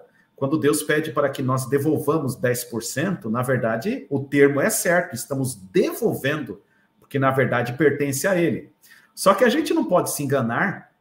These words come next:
pensando que os noventa por cento que ficam em nossas mãos, agora esses noventa por cento pertencem a nós, muito pelo contrário.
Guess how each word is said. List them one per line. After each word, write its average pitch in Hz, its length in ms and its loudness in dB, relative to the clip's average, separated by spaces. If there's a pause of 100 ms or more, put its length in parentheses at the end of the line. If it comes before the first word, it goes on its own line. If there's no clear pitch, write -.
(120)
pensando 156 500 0
que - 80 -4
os 170 160 2
noventa 226 720 0
por 180 180 0
cento 147 340 -4
que 127 140 -6
ficam 151 320 -4
em 123 40 -2
nossas 120 340 -4
mãos, 156 500 -6 (120)
agora 135 540 2
esses 131 220 -4
noventa 131 340 -4
por 151 180 -6
cento 147 380 -8 (320)
pertencem 156 540 2
a 262 60 -6
nós, 254 320 -8
muito 127 220 -8
pelo 135 200 -8
contrário. 214 540 -10